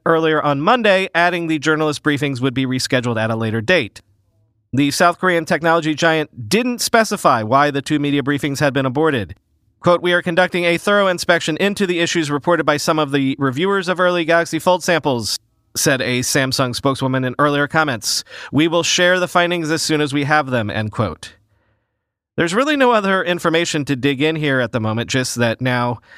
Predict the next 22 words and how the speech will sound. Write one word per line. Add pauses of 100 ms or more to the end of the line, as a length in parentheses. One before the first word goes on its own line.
(420)
a
few
minutes
before
I
started
recording
this,
the
delay
has
been
officially
confirmed.
But
allow
me
to
just
state
something
that